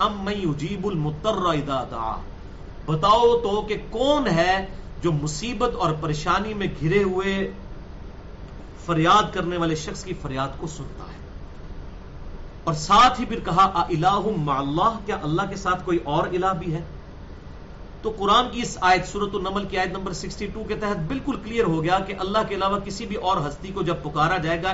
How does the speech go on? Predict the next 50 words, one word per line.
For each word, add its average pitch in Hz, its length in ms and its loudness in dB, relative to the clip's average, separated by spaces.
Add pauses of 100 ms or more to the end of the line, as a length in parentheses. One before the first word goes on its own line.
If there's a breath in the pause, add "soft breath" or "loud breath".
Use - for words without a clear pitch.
(200)
اس 285 240 -4
نیت 196 280 2
سے 196 100 -4
کہ 185 100 -6
وہ 185 100 0
میری 160 240 0
مدد 165 420 2
کرے، 107 180 -8 (920)
تو 220 160 4 (220)
گویا 254 280 8
اسے 240 400 2
الہ 214 520 6
بنانے 170 420 2
کے 165 140 -2
ہی 175 180 -2
مترادف 131 400 -2
ہے، - 220 -10 (320)
کیونکہ 190 180 -2
ساتھ 226 320 6
ہی 233 60 2
اللہ 220 140 4
نے 214 120 0
کہا، 196 360 6
"أَإِلَٰهٌ 226 420 8
مَّعَ 254 180 6
اللَّهِ"، 247 300 6 (640)
کیا 214 120 4
اللہ 214 280 6
کے 240 80 0
ساتھ 240 220 6
کوئی 254 140 6
اور 240 300 8
الہ 247 280 8
بھی 247 180 4
ہے؟ 262 420 6 (800)
یعنی 226 220 2
یہ 311 280 2
الہ 311 300 8
کی 294 100 4
کوالٹی 190 540 2
ہے، - 40 -10 (180)
یہ 160 160 -2
اس 269 180 0
کی 339 100 6
خصوصیت 175 580 0
ہے 170 100 2
کہ 151 140 -6
اسے 143 180 -2
پکارا 110 260 -4
جائے۔ 87 220 -10